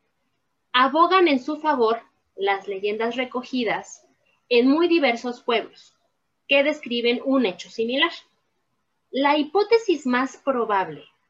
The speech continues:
es que no se haya producido un diluvio que cubriera la tierra, sino diferentes diluvios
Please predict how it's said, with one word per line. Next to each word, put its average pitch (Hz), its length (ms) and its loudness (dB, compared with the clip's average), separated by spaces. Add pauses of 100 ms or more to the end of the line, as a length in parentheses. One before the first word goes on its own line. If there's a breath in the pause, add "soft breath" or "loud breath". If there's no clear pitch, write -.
(240)
es 240 280 0
que 269 120 0
no 277 200 2
se 294 240 0
haya 240 340 2
producido 254 760 0
un 233 200 -4
diluvio 226 540 0
que - 140 -16
cubriera 175 400 -6
la 175 180 -4
tierra, 254 400 0 (640)
sino 254 400 2
diferentes 254 840 -2
diluvios 233 720 -4